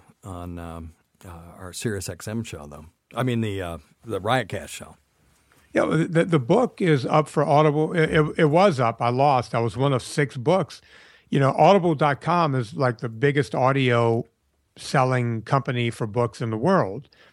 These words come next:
Speaker 2: And my book was up for Audible Book of the Year.
Speaker 1: Wow.
Speaker 2: And, um,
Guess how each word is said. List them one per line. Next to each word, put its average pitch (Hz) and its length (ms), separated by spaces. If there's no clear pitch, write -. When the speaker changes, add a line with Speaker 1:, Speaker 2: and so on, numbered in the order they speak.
Speaker 2:
And 135 240
my 135 160
book 143 280
was 131 160
up 135 140
for 131 140
Audible 131 440
Book 117 240
of 113 120
the 113 80
Year. 123 440
Speaker 1:
Wow. 85 340
Speaker 2:
And, 120 360
um, 113 440